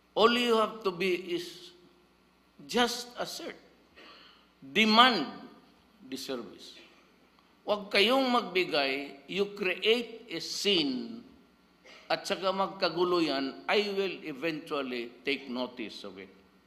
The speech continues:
Kasi yung, yung mag-, magkaroon niyang may away, skandalo dyan sa Register of Deeds,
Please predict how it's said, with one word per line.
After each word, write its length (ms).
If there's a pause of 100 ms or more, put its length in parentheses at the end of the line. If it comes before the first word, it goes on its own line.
(1040)
Kasi 400
yung, 160
yung 160
mag-, 240 (160)
magkaroon 560
niyang 160
may 160
away, 560
skandalo 640
dyan 320
sa 160
Register 640
of 160
Deeds, 560